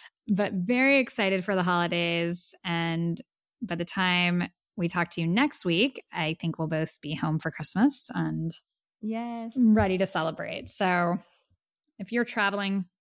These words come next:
Speaker 1: please travel safe. And hopefully you're not panicked about things like gifts and all the small things. Uh, 'cause that, I don't know.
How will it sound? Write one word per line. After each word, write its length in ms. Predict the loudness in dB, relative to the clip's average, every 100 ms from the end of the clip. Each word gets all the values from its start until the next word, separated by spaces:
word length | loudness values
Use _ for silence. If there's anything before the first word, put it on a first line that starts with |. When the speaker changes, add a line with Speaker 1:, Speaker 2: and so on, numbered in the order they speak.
| _ _ _
Speaker 1:
please 260 | -2 0 2
travel 280 | 0 0
safe. 520 | 0 2 2 0 -4 -16 -20 -20 -20 _ _ _ _
And 280 | -6 -2 0
hopefully 840 | 0 -2 0 2 4 4 4 2 0
you're 100 | 2
not 200 | 2 0
panicked 460 | 0 0 0 -4 -8
about 280 | -4 -4 -2
things 240 | -2 0
like 200 | -2 -4
gifts 380 | -6 -2 0 0
and 100 | 0
all 140 | -2 0
the 120 | 2
small 340 | 4 4 2
things. 720 | 2 2 2 2 2 2 -2 -6 _ _ _ -10
Uh, 500 | -6 -6 -6 -6 -8 -12 -6
'cause 140 | -4
that, 280 | 0 -2 -2 -8 -12 -8
I 80 | -8
don't 180 | -8 -12
know. 180 | -12